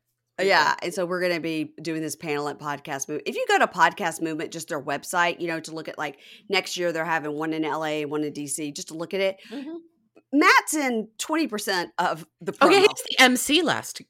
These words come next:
Speaker 3: last time.
Speaker 1: Yeah.
Speaker 3: So, like, he's all over it. So
Speaker 1: Yeah.
Speaker 3: y-, you had it in.
Speaker 2: Mary Payne, once
Speaker 1: Well,
Speaker 2: you
Speaker 1: I
Speaker 2: give
Speaker 1: was
Speaker 2: me
Speaker 1: like,
Speaker 2: that
Speaker 1: yeah.
Speaker 2: Hey Bunky credit card,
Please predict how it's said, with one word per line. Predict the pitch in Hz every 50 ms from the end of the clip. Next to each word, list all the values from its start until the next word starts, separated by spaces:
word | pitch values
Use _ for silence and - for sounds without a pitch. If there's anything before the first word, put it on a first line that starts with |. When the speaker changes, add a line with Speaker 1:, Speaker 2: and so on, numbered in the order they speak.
| -
Speaker 3:
last | 170 156 135 127 - -
time. | - 147 127
Speaker 1:
Yeah. | - 214
Speaker 3:
So, | - - - - 226
like, | 240 240 233 226 226
he's | - 330 403 392 -
all | - 180 170 170 160 135
over | 143 139 131 - 123
it. | 117 110 -
So | - - 180 165 156 143 139 -
Speaker 1:
Yeah. | 208 196 160 156 - _ -
Speaker 3:
y-, | 233 254 226 -
you | 208 220
had | 190 202 165 143
it | 120 117
in. | 113 110 110 110 - _ _ -
Speaker 2:
Mary | 247 269 269
Payne, | - - 330 254 190
once | 180 240 277
Speaker 1:
Well, | 226 208
Speaker 2:
you | -
Speaker 1:
I | -
Speaker 2:
give | -
Speaker 1:
was | 294 277
Speaker 2:
me | 277
Speaker 1:
like, | 254 254
Speaker 2:
that | 240 247 -
Speaker 1:
yeah. |
Speaker 2:
Hey | - 240 233
Bunky | 220 247 226 226 - - 208
credit | 196 - 311 269 233 214
card, | - - 175 165 160 160 160